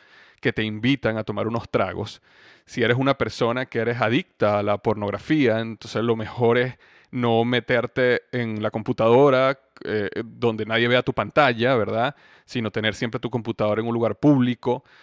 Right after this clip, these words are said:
Y esas son decisiones que tú tomas para protegerte a ti mismo cuando eres adicto a algo. De la misma manera, tú puedes tomar decisiones, Jesús, y tú que estás escuchando, para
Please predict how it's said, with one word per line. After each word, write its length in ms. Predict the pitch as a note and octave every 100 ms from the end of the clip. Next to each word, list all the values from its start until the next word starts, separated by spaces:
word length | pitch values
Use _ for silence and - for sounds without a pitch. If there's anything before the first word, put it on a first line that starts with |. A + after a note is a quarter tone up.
| _ _
Y 240 | A#2 A#2+ -
esas 180 | A#2+ F3
son 200 | G#3 G#3
decisiones 560 | F#3 C#3 - C3+ D3 E3+
que 80 | B2+
tú 80 |
tomas 240 | B2+ D3 C3
para 180 | A#2+ A2+
protegerte 500 | A#2 G#2+ A#2+ A2 C3+
a 60 |
ti 120 | C#3
mismo 320 | C#3 B2 A#2+ C#3+
cuando 340 | A#2+ G#2+ G#2
eres 160 | A#2 B2+
adicto 440 | B2 D#3 - G#2+
a 140 | G#2
algo. 320 | G#2 F#2+ - - _ _ _ _
De 100 | C#3
la 80 | D3
misma 200 | F3 A3
manera, 360 | G3 F#3 B2+ B2
tú 100 | B2+
puedes 160 | D3+
tomar 200 | D3+ C3
decisiones, 920 | C#3 C3 - C#3 A#2+ A#2+ - - - _
Jesús, 640 | A#2 - D3+ C#3 B2+ - _ _ _ -
y 360 | A2+ G#2 G2+
tú 140 | - B2
que 60 |
estás 140 | C3+ C3+
escuchando, 480 | - - E3+ C3+
para 420 | - _ B2+ A#2+